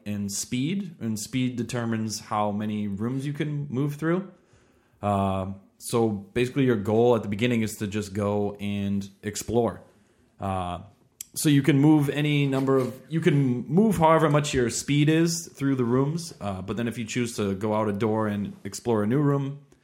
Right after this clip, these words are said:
uh, that's when the cool shit starts happening. So you have a massive deck of room tiles. And on the back of 'em, it either says ground floor, basement, or upstairs.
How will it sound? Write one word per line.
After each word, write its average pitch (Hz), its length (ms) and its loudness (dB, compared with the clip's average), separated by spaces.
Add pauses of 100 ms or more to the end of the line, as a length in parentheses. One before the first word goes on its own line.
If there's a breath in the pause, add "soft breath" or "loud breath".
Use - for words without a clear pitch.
(300 loud breath)
uh, 95 380 -2 (160)
that's 104 320 -4
when 101 160 -2
the 101 80 -4
cool 101 180 -6
shit 90 220 -10
starts 87 260 -12
happening. 92 300 -8
So 98 80 -6
you 101 60 0
have 98 100 -2
a 95 60 -2
massive 104 840 -2
deck 104 240 0 (240)
of 95 360 -8
room 135 260 0
tiles. 151 520 -4 (840 soft breath)
And 98 160 -2
on 101 120 0
the 98 80 -4
back 110 280 0
of 120 60 -6
'em, 117 140 0
it 107 80 0
either 104 180 0
says 98 440 -2
ground 104 420 -2
floor, 107 400 0
basement, 107 680 -4 (300)
or 95 640 -6 (400)
upstairs. 98 680 -6